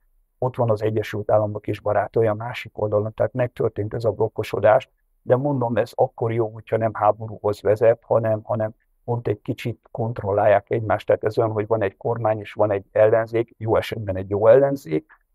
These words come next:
amelyik egy kontrollfunkciót, ö, tud működtetni a parlamentben. Tehát valahogy a világnak is így kéne működni, hogy, hogy legyen egy egészséges balansz, de ezek a blokkok igazából már létrejöttek.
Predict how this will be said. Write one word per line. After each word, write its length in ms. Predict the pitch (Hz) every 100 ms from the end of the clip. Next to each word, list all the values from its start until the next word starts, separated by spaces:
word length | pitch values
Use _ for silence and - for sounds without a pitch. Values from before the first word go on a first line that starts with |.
| _
amelyik 320 | 120 123 120
egy 120 | 117 -
kontrollfunkciót, 1160 | 117 110 - 107 - 110 - - 107 110 -
ö, 320 | 117 110 107 104 - - - - _ -
tud 220 | 113 107
működtetni 500 | 107 - - 117 117
a 60 | 104
parlamentben. 680 | - 110 107 110 113 120
Tehát 180 | - -
valahogy 260 | - 131 139
a 60 |
világnak 380 | 143 156 - 123 -
is 120 | -
így 140 | 120
kéne 200 | - 107
működni, 460 | 117 123 - 117 123
hogy, 240 | 123 117 - _ _ _
hogy 140 | 131 123
legyen 260 | 127 117
egy 160 | 110 113
egészséges 680 | 113 107 - 104 104 107
balansz, 480 | 110 117 110 110 110
de 300 | 117 110 110 _ _ _
ezek 300 | 139 147 143
a 40 |
blokkok 420 | 127 117 - 120
igazából 800 | 120 117 113 107 110 110 104 95 _ _ -
már 220 | 107 110
létrejöttek. 720 | 110 - 107 104 - -